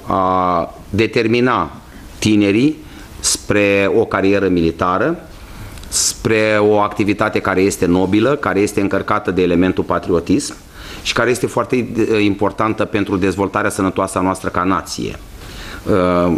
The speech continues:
în perioada imediat următoare vor fi circa șaptezeci de locuri,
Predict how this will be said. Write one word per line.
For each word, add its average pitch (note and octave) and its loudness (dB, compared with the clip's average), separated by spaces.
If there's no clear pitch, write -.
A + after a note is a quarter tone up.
în A2+ 2
perioada A2 2
imediat G2+ 2
următoare G#2 2
vor G2+ 2
fi G#2+ -2
circa G2 0
șaptezeci G2 0
de F#2+ 0
locuri, F#2 2